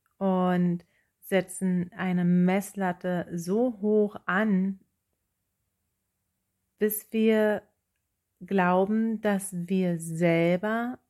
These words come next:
so wie wir sind, mit dem, was wir machen und dem Fortschritt, den wir schon erreichen, nicht gut genug sind. So funktioniert das allerdings nicht, weil das, was wir erreichen,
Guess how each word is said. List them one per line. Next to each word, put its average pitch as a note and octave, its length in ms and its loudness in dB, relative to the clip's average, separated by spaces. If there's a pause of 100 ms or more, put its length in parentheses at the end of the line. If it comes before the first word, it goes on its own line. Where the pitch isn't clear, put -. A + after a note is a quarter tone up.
(160)
so F#3 320 0
wie E3+ 120 -2
wir E3+ 80 -2
sind, G3 600 0
mit F#3+ 260 -4
dem, E3+ 180 -2
was D#3+ 180 -6
wir E3+ 80 -6
machen F#3+ 380 -6
und F3+ 200 -6
dem E3+ 100 -6
Fortschritt, - 640 -6
den A#3 280 -2
wir G#3 140 0
schon F3+ 220 -6
erreichen, F#3 760 -4 (400)
nicht F#3 320 0
gut E3+ 180 -10
genug D#3+ 320 -8
sind. - 400 -12 (2750)
So G3+ 420 0
funktioniert B3 800 -4 (280)
das G3 320 -6
allerdings G#3 560 -4
nicht, G#3+ 520 -6
weil F#3 520 0
das, F#3 220 -6
was F3+ 180 -10
wir E3+ 60 -4
erreichen, F#3 840 -2